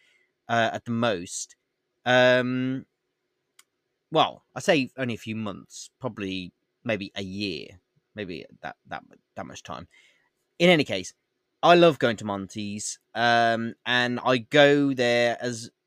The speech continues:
as often as I can. I pass it by all the time, and I always look through the, the, the window. And why? Because I just love it.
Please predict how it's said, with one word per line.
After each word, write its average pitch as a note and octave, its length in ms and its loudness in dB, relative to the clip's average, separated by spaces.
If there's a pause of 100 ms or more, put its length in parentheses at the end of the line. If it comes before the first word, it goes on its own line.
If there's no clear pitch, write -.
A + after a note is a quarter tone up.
as C3 80 -6
often D#3+ 260 -2
as C3+ 100 0
I A2+ 100 2
can. G#2+ 320 -2
I A2+ 140 -2
pass - 300 -2
it B2 100 -10
by A2+ 320 -4
all F3 220 2
the E3 80 0
time, A2+ 500 -4
and G#2 100 -6
I A2+ 100 -4
always C3 220 -6
look - 180 -12
through G#2 300 -10 (140)
the, G2 300 -6 (840)
the, G#2+ 180 -2
the A2+ 100 -8
window. B2 400 2 (440)
And D3 300 0 (300)
why? E3+ 480 2
Because D#3 320 -2 (240)
I - 80 0
just - 280 -6
love A#2 380 -4
it. - 140 -14